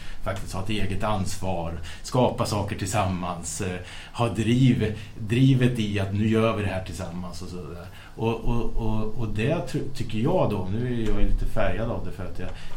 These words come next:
är mitt inne i det säkert, men jag tycker att vi, vi märker en skillnad hos oss där vi liksom börjar få ett sånt här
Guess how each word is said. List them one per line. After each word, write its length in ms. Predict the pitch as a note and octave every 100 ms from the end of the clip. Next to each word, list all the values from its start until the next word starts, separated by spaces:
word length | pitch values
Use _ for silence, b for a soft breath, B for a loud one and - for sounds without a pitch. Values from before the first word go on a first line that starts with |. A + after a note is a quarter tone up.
| G#2+
är 40 |
mitt 200 | G2 F#2+
inne 240 | G2+ F#2 C3+
i 40 |
det 80 | F#2+
säkert, 240 | G2 F2+
men 100 | G2
jag 100 | A2
tycker 320 | B2+ B2+ - A#2+
att 140 | G#2
vi, 220 | G#2 G2+ - F#2+ G#2
vi 80 | G2
märker 380 | G2+ D3 A2+
en 60 | A#2
skillnad 280 | G#2+ F2+ F2
hos 180 | E2 E2
oss 180 | -
där 100 | -
vi 160 | F2 F2 B B -
liksom 180 | - F#2
börjar 420 | A2 A2 G2+ G2+ -
få 220 | G#2 G#2+
ett 100 | -
sånt 160 | F#2+
här 100 | F#2